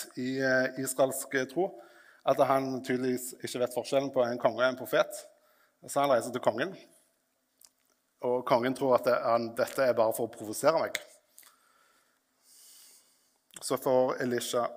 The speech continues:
høre om dette her. Og det er ikke så rart om at Elisha får, får høre om dette her, for han har da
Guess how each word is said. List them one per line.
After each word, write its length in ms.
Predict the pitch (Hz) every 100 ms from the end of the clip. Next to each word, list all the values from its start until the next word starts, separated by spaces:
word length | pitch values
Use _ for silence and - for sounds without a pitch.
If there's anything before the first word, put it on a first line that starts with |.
| -
høre 280 | 113 98 98 101
om 100 | 98
dette 240 | - -
her. 120 | 107 - _ - - -
Og 80 | -
det 60 | 131
er 60 |
ikke 120 | 135 156
så 140 | 135
rart 280 | 139 151 151
om 100 | 131 -
at 240 | 131 - 120
Elisha 360 | 117 127 123 113
får, 200 | 113 107 - _ _ _ _ _ _ - - -
får 160 | 104
høre 240 | 117 107 117
om 80 |
dette 200 | 104 110
her, 160 | 123 123
for 160 | 127 113 - - - - 139
han 160 | 135
har 140 | 143 135
da 120 | 156